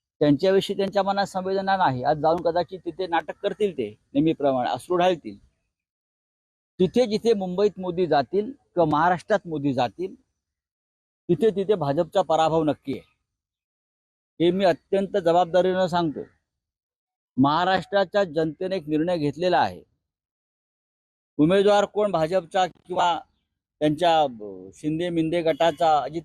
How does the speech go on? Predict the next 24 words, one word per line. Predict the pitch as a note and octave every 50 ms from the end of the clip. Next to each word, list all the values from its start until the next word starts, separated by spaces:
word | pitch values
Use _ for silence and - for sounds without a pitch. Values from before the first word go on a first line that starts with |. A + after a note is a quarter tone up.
| _
पवार | - D#3+ D#3+ E3 E3 D#3+
गटाचा | D#3 D#3 C#3+ D#3+ E3 D#3 E3+ E3
वगैरे | E3 F3+ F3+ F3
बघत | D#3+ E3 F3 G3 - -
नाहीत. | G3 F3+ D#3 B2+ _ _ _ _ _ _ _ _ _ -
मोदी | D3+ E3 F#3+ G3+ G3 B3 C4 B3
नको, | B3 A#3 - - F#3+ B2 - _ _ _ _ _ _ _ _ _ _ _ _ _ _ _ _ _ _ _ _ _ _ _ _ -
मोदी | E3+ F#3+ G3+ G3 A#3+ A3+
गो | G3 A3 A3
बॅक, | G#3+ A3 G#3+ G3 - - - _ _ _ _ _ _ _ _ _ _ _ _ _ _ _ _ _ _ _ _ _ _ - - - -
ही | F#3 A3
गावागावातली | G#3 G#3+ G#3 G3+ G#3 G#3 G3+ G3 F#3+ F#3 F#3 F#3 F3+ D#3 F3+ F#3
घोषणा | D#3+ - C#3+ C#3 B2+ _ D#3 D#3
आणि | D3+ D#3 D3+
गर्जना | C3 B2+ B2+ B2 A#2 C3 C3+ C#3+ D#3+
आहे. | D#3+ D3+
तुम्ही | _ - D3+ E3 F3
पत्रकारांना | C#3+ C#3 B2 - D3 C#3+ D3+ D3 D#3 D3+
सुद्धा | C#3+ - D3 D3
लक्षात | C#3 A#2+ - _ - B2 A#2
आला | G2 F#2+ F2+ E2+
असेल. | E2+ - - _ _ _ _ _ _ _ _ _ _ _ _ _ _ _ _ _ _ -
आतापर्यंत | - D#3+ D3 G3+ G3+ G3+ F#3+ G3+ G3 F#3+ F#3+ F3+ E3+ E3 G3+
झालेल्या | G3+ G3+ G3 E3 D3 C#3+ D3 E3 F3 F3+ F3+ F3 F3+ F#3 F#3 F#3+ G3+ -